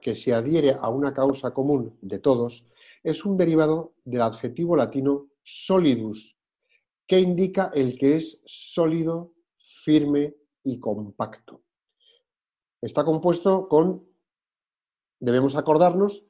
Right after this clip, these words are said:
que tiene un sufijo que es dad, y ese sufijo dad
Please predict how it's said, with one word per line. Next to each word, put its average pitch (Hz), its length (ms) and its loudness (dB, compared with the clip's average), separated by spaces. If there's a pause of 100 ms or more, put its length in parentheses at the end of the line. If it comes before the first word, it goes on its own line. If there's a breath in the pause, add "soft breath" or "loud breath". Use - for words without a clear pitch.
(300)
que 127 140 0
tiene 156 440 0 (180)
un 156 200 -2
sufijo 135 640 -4
que 139 160 -2
es 143 240 -8
dad, 131 400 -4 (640)
y 135 80 -2
ese 196 160 -6
sufijo 165 680 -10
dad 117 480 -4